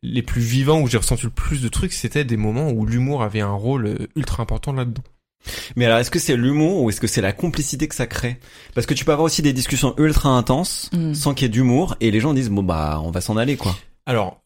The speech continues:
Speaker 1: euh, oui, c'est, ça crée la complicité et ça joue, c'est sûr, mais j'ai eu des moments de séduction avec des discussions très intenses, euh,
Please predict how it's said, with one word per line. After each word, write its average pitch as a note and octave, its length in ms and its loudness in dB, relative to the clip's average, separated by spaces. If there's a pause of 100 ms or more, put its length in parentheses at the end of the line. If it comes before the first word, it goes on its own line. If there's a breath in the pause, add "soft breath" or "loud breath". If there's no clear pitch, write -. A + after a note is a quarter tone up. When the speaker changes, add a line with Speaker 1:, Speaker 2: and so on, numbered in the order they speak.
(140)
Speaker 1:
euh, D#3+ 180 -2
oui, D#3 300 4
c'est, A#2+ 340 2
ça A#2 220 2
crée - 260 2
la A#2+ 120 4
complicité A#2+ 580 0
et A#2+ 40 2
ça A2 180 2
joue, A#2+ 140 0
c'est - 160 -4
sûr, C3+ 380 -4
mais A2 240 -2
j'ai A#2 140 0
eu D3 100 0
des C#3+ 100 2
moments C3 380 2
de A#2+ 120 2
séduction B2+ 600 0
avec G#2+ 240 -2
des A2+ 140 -2
discussions A#2 480 -4
très A#2 300 -2
intenses, B2 580 -2
euh, G2+ 180 -2